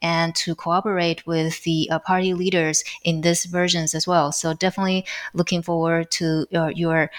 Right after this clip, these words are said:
uh, Chinese, uh, version and then also all other upcoming projects. So, uh, I want to thank you for being on the show today and then, uh, share with us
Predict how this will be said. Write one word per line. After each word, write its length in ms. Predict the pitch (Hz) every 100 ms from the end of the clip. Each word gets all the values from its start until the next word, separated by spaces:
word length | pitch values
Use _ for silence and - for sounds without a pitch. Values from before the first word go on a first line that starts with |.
| - -
uh, 320 | 165 151 151 -
Chinese, 540 | - 170 160 160 - -
uh, 180 | 170 156 156
version 500 | 214 208 214 208 202
and 140 | 175 165
then 80 | 170
also 520 | 180 - 180 170 170 - -
all 160 | 175
other 360 | 165 170 170 165 - -
upcoming 540 | 170 - 160 160 156 - _
projects. 560 | - 156 151 - - - _ _ _ _ _ _ _ _ - - - -
So, 460 | - 214 214 214 -
uh, 80 | 214
I 80 | 214
want 220 | 226 240
to 80 | 262
thank 320 | 226 220 226
you 100 | 220
for 320 | - 196 196
being 300 | 190 202 196
on 140 | 190
the 100 | 180
show 320 | 170 214 202 208
today 500 | 190 185 180 185 -
and 260 | 180 175 165
then, 460 | 170 170 165 165 -
uh, 240 | 175 165 165
share 340 | - 190 190
with 260 | 185 180 185
us 400 | 180 175 170